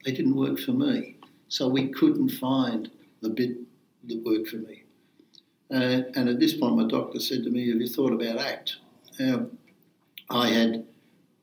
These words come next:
read a lot about my illness. I thought, if I'm gonna be ill, I may as well know about it. So I had a, a whole library of, of books, Andrew Solomon's, the, the Noonday Demon, which is a sort of a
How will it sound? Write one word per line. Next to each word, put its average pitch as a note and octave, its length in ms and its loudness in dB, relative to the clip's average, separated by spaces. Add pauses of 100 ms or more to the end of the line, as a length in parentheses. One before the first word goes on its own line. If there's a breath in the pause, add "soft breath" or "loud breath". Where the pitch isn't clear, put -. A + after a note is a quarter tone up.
(140)
read C3+ 240 6
a A2+ 60 8
lot A2+ 260 8
about G#2+ 420 0
my A2 180 2
illness. G#2 460 -4
I G#2+ 40 -18
thought, A#2 180 -2
if G#2+ 100 0
I'm G#2 120 -2
gonna C3+ 200 2
be G#2 240 2
ill, G2+ 200 -4 (140)
I A2 120 -6
may A2+ 120 4
as F#2+ 100 0
well - 100 -8
know G2+ 200 -6
about F#2+ 360 -10
it. - 100 -20
So - 200 -6
I - 40 -4
had - 100 -6
a, - 80 -12 (260)
a G2+ 60 -12
whole G#2+ 360 -2
library G#2 380 -4
of, G#2 80 -12 (480 soft breath)
of A2 180 -10
books, G#2+ 240 -12
Andrew G#2 280 -8
Solomon's, G#2 580 -6
the, F#2+ 140 -10 (260 soft breath)
the G2+ 80 -8
Noonday G2+ 420 0
Demon, G#2 480 2
which G#2 180 -8
is - 160 -6
a - 40 -2
sort A#2 200 -2
of G2+ 60 -8
a - 20 -8